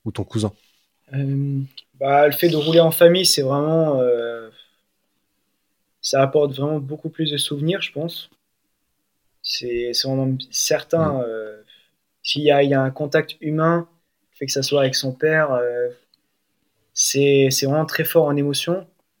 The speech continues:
Speaker 2: Avec des amis un peu moins, mais c'est, c'est quand même des bons passages, euh, des bons souvenirs.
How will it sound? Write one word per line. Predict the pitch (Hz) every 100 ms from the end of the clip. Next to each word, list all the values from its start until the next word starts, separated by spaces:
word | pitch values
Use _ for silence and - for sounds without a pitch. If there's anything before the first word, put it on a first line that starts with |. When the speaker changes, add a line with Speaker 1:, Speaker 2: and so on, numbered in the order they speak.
| _ -
Speaker 2:
Avec | 123
des | 131 131
amis | 147 160
un | 147
peu | 160
moins, | 160 185 180
mais | 143
c'est, | 117 - 123 120 117 113
c'est | -
quand | -
même | 143 139
des | 135
bons | 135 151
passages, | 143 139 - 160 160 - _ _ _ _ _ _ _ -
euh, | 123 123
des | 120 127
bons | 135
souvenirs. | 147 147 147 160 180 -